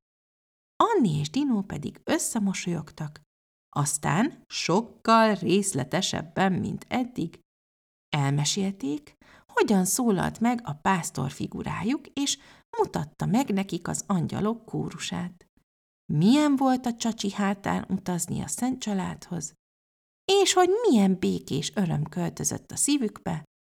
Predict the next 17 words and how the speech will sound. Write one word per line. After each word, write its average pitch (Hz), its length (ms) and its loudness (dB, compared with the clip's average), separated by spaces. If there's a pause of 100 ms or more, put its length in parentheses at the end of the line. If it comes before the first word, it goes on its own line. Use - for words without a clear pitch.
(300)
amikor 143 420 0
meglátták 190 760 0
a - 60 -4
kis - 300 -2
Jézust - 420 -6
a - 40 -4
jászolban. - 960 -8 (880)
Miközben 113 580 -4
beszéltek, - 840 -10 (120)
senki 233 680 -2
sem 233 300 0
szólt 190 580 -4
egy 285 340 -6
szót 226 480 0
sem 196 240 -2
az 180 140 -6
osztályban - 800 -8